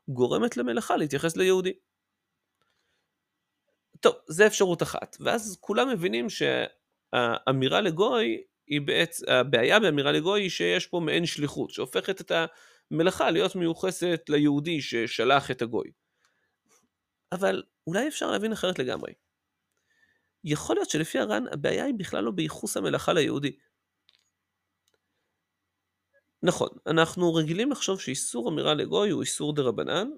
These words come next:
ולרוב השיטות הוא אכן כזה. אבל זה לא אומר שאין לו שום יסוד מהתורה. למעשה, אנחנו כיהודים לא מצווים רק על שמירת השבת אצלנו,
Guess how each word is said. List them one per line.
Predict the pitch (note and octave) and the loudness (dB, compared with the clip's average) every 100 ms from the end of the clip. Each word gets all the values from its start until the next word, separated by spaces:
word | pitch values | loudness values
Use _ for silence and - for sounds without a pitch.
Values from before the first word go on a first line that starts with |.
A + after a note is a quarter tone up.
| C3+ | -8
ולרוב | G2+ G2 G2 G2 C3+ | -6 -4 -4 -4 -4
השיטות | E3 E3 E3+ | -4 -2 -2
הוא | - | 0
אכן | C#3+ E3 | 0 -2
כזה. | D#3+ F#3 B3 D#3 - _ _ _ _ _ - | -2 -2 -2 -4 -8 _ _ _ _ _ -4
אבל | D#3+ D#3+ | 0 2
זה | F3 | 2
לא | G3 | 2
אומר | C3+ | 2
שאין | B2 A2+ | 0 0
לו | G#2+ | -2
שום | - G#2+ - | -4 -6 -6
יסוד | - - | -8 -8
מהתורה. | - - - - _ _ _ _ _ _ _ _ _ _ _ _ _ _ | -10 -12 -12 -14 _ _ _ _ _ _ _ _ _ _ _ _ _ _
למעשה, | C#3 B2 A2+ - D3+ - - _ _ _ _ _ _ - | 4 6 4 2 0 -2 -8 _ _ _ _ _ _ -4
אנחנו | C3 E3+ F#3 | -2 0 -2
כיהודים | E3+ C#3 C3 C#3+ F3+ G#3 - _ _ _ _ _ | 0 2 2 2 0 0 -10 _ _ _ _ _
לא | - E4 | -2 -2
מצווים | - C3+ C3+ A#2 | -2 -2 0 0
רק | - A2+ | 0 -2
על | A2+ | -4
שמירת | A#2 A2+ A#2+ | -2 -2 -2
השבת | A#2 B2 B2+ | -4 -4 -4
אצלנו, | - E4 A#3+ | -4 -2 -2